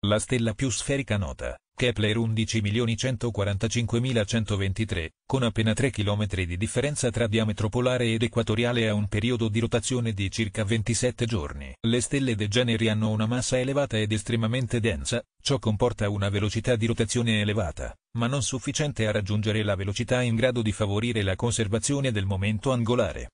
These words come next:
cioè la tendenza di un corpo in rotazione a compensare una contrazione nelle dimensioni con una crescita nella velocità di rotazione.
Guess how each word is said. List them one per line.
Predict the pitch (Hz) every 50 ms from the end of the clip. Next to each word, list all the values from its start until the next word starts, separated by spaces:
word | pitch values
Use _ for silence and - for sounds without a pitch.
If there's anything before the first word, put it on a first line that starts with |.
| _ _
cioè | - - 127 127 127
la | 120 113 110
tendenza | - 113 113 113 123 131 131 - 113
di | 104 98 104
un | 98 101
corpo | - - 123 131 - - 127
in | 123
rotazione | 117 127 127 - 117 113 - 135 127 120 117 110
a | 107
compensare | - - 101 92 - 113 110 - - 113 110 107
una | 101 98 101 101 101
contrazione | - - 117 107 - 110 104 - - 120 120 120 120 113
nelle | 110 107 104 101 101
dimensioni | 98 113 117 120 117 - - 131 120 113 113 107
con | - 117 110 107
una | 107 110 107
crescita | - - 127 113 - - 107 - 107
nella | 101 101 95 92 92
velocità | 98 101 107 101 - 113 - 123 113
di | 113 120
rotazione. | 120 123 - 135 127 - 120 101 - 110 - 101 104